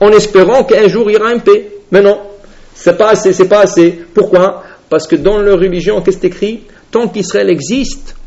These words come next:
le, il y aura jamais un Messie. C'est comme ça qu'ils disent. Tant qu'Israël existe, tant qu'il y a un juif sur terre, ça veut dire que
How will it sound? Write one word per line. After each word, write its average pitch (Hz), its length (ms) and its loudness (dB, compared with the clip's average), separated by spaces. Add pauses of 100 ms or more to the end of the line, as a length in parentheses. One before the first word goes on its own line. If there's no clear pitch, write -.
(640)
le, 175 280 4
il 185 60 0
y 185 40 6
aura 180 180 4
jamais 190 280 2
un 165 60 0
Messie. - 340 -6 (840)
C'est - 160 -8
comme 190 100 0
ça 269 140 2
qu'ils 220 160 -2
disent. 156 300 -6 (260)
Tant 294 160 2
qu'Israël 247 440 0
existe, 190 400 -2
tant 277 140 2
qu'il 262 140 0
y - 20 2
a 247 40 2
un 233 100 2
juif 220 240 -2
sur 196 200 -4
terre, 269 360 2 (260)
ça 202 120 0
veut 214 60 2
dire 247 220 -2
que 254 260 4